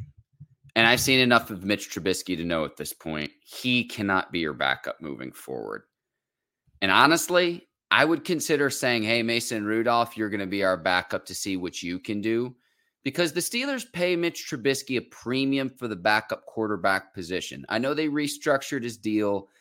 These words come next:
It's a little bit more than five million dollars, five, six million dollars. He's good to leave you on one scoring drive a half, and that is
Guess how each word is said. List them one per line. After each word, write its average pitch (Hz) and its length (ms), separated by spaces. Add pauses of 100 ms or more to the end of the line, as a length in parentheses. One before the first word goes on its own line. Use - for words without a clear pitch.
(160)
It's - 100
a 95 40
little 123 220
bit - 120
more 131 160
than 127 140
five 113 340
million 107 440
dollars, 87 800 (100)
five, 101 380
six - 280
million 85 360
dollars. 64 640 (640)
He's 196 240
good 202 300
to 208 60
leave 190 280
you 190 160
on 139 260
one 170 300
scoring 156 580
drive 135 400
a 120 80
half, 110 400
and 101 160
that 98 160
is 90 180